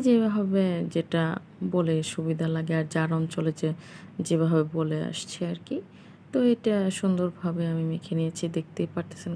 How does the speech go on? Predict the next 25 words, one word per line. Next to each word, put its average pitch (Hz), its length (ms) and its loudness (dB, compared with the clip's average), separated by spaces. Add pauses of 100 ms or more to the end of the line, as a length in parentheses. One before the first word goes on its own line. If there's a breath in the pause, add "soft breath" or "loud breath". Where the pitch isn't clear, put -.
কালারটা 165 360 -2 (120)
কতটা 165 320 -6 (100)
সুন্দর - 260 -6 (100)
এসেছে। - 380 -10 (640 loud breath)
তো - 80 -4 (100)
এই 247 140 0
তো 240 100 2 (200)
রান্না 190 220 2 (100)
বসিয়ে 180 320 0
দিয়েছি, 175 420 0 (220)
বলক 165 320 -2
চলে 170 260 -2 (100)
এসেছে। 180 500 -2 (880 loud breath)
পানিটা 165 440 2 (120)
শুকানো 165 380 -2 (140)
পর্যন্ত, 160 500 -4 (480)
শুকানো 180 300 -2 (120)
বলতে 170 220 -2 (140)
কমে 175 280 -2
আসা 180 220 0
পর্যন্ত 170 380 -2 (120)
আমাকে 165 260 -6
অপেক্ষা 170 360 -2 (100)
করতে 170 240 -2 (100)
হবে। 180 300 0